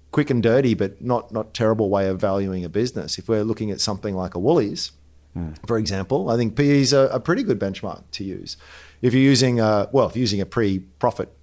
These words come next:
Speaker 1: small cap, it's useless 'cause you don't even have an E to plug into the formula. <laughs> Um, so there's a lots of ifs, ands, and buts there, and it's not the, it's not the easy answer that, that perhaps you're, you're after.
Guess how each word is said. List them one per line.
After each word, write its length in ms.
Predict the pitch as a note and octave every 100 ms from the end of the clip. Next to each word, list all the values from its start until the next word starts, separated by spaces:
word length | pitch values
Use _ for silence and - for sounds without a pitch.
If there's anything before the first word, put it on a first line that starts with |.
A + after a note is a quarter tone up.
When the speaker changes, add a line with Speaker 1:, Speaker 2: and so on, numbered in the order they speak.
| _ -
Speaker 1:
small 260 | - C#3
cap, 280 | F3 F2 E2+
it's 120 | -
useless 320 | C3 D#3 F#2 -
'cause 80 |
you 80 | G#2
don't 120 | A2
even 160 | G#2 G2+
have 120 | G#2
an 120 | G#2
E 100 | G#2+
to 140 | G2+ G2+
plug 240 | - G#2+
into 180 | A2+ A2
the 80 | G#2+
formula. 580 | C3+ D#3+ C3+ F2+ G2+ -
<laughs> 40 | E3+ F3 C#3+ A#2+ - - - -
Um, 640 | G#2+ G#2+ G#2+ G#2 G#2+ G#2+
so 160 | D3+
there's 180 | E3+ F3+
a 40 | F3+
lots 200 | G#3 G3
of 100 | D3+
ifs, 220 | D#3+ -
ands, 240 | D3 C#3
and 140 | B2+ A2+
buts 280 | A#2+ A#2+ -
there, 140 | B2
and 120 | A#2
it's 120 | A2+
not 220 | - C3 -
the, 140 | A#2+
it's 180 | A#2 -
not 160 | A#2+
the 180 | A#2 G#2+
easy 320 | A#2 A#2 G#2+
answer 360 | G2 G#2+ - G#2+
that, 240 | G2+ G2
that 180 | - F#2+
perhaps 360 | - G#2 - -
you're, 160 | G2+ -
you're 220 | G#2+ F#2+
after. 400 | F#2 A#2 F#3 A3+